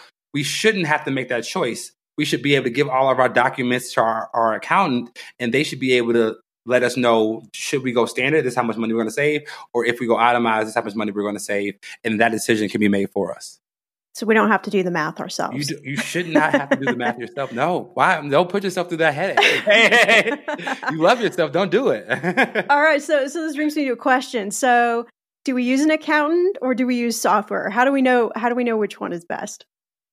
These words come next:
Speaker 1: This is a very good question. Um, so if you are, it depends on your situation. If you have a very, very typical situation, which means that you have a job,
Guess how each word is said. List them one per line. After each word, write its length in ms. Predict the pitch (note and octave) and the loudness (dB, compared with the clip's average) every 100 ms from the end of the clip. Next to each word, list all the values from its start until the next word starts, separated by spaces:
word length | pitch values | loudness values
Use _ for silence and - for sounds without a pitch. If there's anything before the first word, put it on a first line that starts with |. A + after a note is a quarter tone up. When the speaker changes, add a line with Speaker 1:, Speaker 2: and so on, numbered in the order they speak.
| - - - _ _ _ _ _ _ _ _ | -20 -18 -18 _ _ _ _ _ _ _ _
Speaker 1:
This 200 | - - | -16 -12
is 120 | G#2+ | -10
a 60 | G2+ | -6
very 180 | G#2 G2 | -6 -8
good 140 | F#2 | -10
question. 400 | G2 - G2 F#2+ | -12 -12 -16 -6
Um, 680 | B2+ C#3 C#3 C3 B2 A#2 - | 2 6 8 6 2 -2 -6
so 580 | - D#3+ C#3+ A#2 A2 - - | 0 4 6 4 -2 -6 0
if 300 | D3 C#3+ A#2+ | 0 -2 -6
you 320 | D3 G3+ G3+ | -4 -2 -2
are, 720 | - C#3 B2 A#2+ A#2 A#2 A#2 _ _ _ _ _ _ _ _ _ _ _ _ _ _ _ _ | 0 2 4 2 0 -2 -6 _ _ _ _ _ _ _ _ _ _ _ _ _ _ _ _
it 60 | D3 | -6
depends 240 | D3+ A3+ | 0 0
on 40 | G3+ | 0
your 60 | C#3+ | -4
situation. 560 | B2 G#2+ G2 - - _ _ _ _ _ - | -4 -6 -8 -16 -20 _ _ _ _ _ -4
If 160 | C3+ | 0
you 120 | F#3+ | 2
have 140 | G#3 D#3+ | 2 2
a 60 | |
very, 320 | A#2+ B2+ C#3+ C#3 | 0 2 4 2
very 260 | B2+ B2 | 2 0
typical 300 | A#2+ A#2+ A#2+ | -2 -4 -4
situation, 500 | A#2+ A2 A2 A2 G#2+ | -4 -4 -2 -2 -2
which 140 | G#2 A2 | -4 -2
means 240 | G#2+ G2+ | -2 -2
that 240 | G#2 G2+ A2 | -4 -6 -4
you 300 | G#2 G#2 G2+ | -2 -2 -2
have 240 | G2+ G2+ | -2 -4
a 80 | G#2 | -2
job, 540 | G#2+ G#2+ G#2 G#2 G#2 | 0 2 2 0 -4